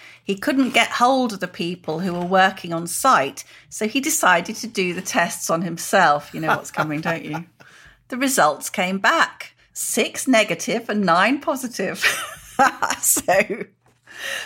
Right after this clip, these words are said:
that's how reliable our marvellous tests are. Over to you. What caught your eye, Liam?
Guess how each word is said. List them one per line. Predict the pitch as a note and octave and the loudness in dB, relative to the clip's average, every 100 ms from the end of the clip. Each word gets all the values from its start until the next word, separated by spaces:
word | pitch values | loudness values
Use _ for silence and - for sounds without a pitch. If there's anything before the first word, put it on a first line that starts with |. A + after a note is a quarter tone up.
| - - | -14 -6
that's | - E3+ - - | 0 2 0 -2
how | F#3 G3+ | 2 2
reliable | G#3 G3 G3+ G3 F#3+ F#3 | 2 2 4 4 2 0
our | F3+ E3+ E3+ F3+ | 2 4 4 2
marvellous | F3 F3+ G3 F#3+ A3 | 2 2 0 -2 -4
tests | - - C#4 - | 0 0 0 -2
are. | F3+ D#3+ F#3 | 2 2 2
Over | A#3 B3+ | 2 2
to | C4 A#3+ | 0 0
you. | F#3+ F3 | 2 2
What | A#3+ A3+ | 0 0
caught | A3 F#3+ | 0 0
your | E3+ E3+ | 2 4
eye, | E3 E3+ | 4 4
Liam? | D#3+ E3 F3 | 0 -2 -4